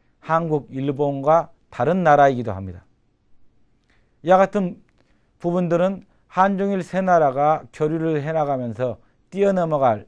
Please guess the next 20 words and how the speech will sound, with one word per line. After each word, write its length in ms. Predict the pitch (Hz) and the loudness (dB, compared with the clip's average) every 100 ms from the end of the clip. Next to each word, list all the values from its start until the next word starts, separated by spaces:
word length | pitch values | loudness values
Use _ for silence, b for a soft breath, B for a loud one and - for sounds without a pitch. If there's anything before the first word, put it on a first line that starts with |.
| _ | _
극복해야 640 | 147 - 175 170 156 135 | -18 -8 -2 2 4 2
될 320 | 123 147 170 - _ _ _ | 2 0 -2 -10 _ _ _
과제입니다. 720 | - 143 143 131 104 95 92 _ _ _ _ _ _ _ _ _ _ | 0 2 2 -2 -4 -10 -16 _ _ _ _ _ _ _ _ _ _
그렇지만 580 | - 190 196 180 170 110 _ _ _ _ - | 0 0 2 2 0 0 _ _ _ _ -6
문화적인 580 | 151 185 202 202 202 | 2 4 6 4 0
측면에서 520 | - 190 185 180 170 165 | -4 -2 2 2 2 0
본다라고 500 | 131 143 143 135 110 | -2 4 6 6 2
하면, 340 | 113 123 107 - _ _ _ _ _ - | -4 -4 -6 -12 _ _ _ _ _ -8
이미 340 | 180 208 202 | -4 0 0
한중일 600 | 143 185 208 185 196 160 | -2 -2 -2 -2 -4 -4
세 180 | 120 151 | -6 -4
나라가 640 | 156 139 120 113 127 147 - _ _ _ | 0 0 0 -2 -2 -2 -4 _ _ _
과거와 560 | - 165 196 190 196 170 | 2 4 4 4 4 6
같이 440 | 147 - 143 101 _ _ _ _ | 2 -2 -8 -10 _ _ _ _
하나의 520 | - 208 220 226 214 | -2 6 8 8 4
문화권으로서, 880 | 151 151 156 151 147 127 107 107 - _ _ | 0 0 0 0 -2 -2 -6 -8 -14 _ _
한자 480 | - 175 180 185 170 | 0 0 0 2 2
문화권, 640 | 156 151 143 160 156 139 | 2 0 0 -2 -4 -4
유교 240 | 147 165 180 | -2 0 2
문화권으로서 800 | 165 160 156 156 139 117 104 | 4 2 2 0 0 -4 -6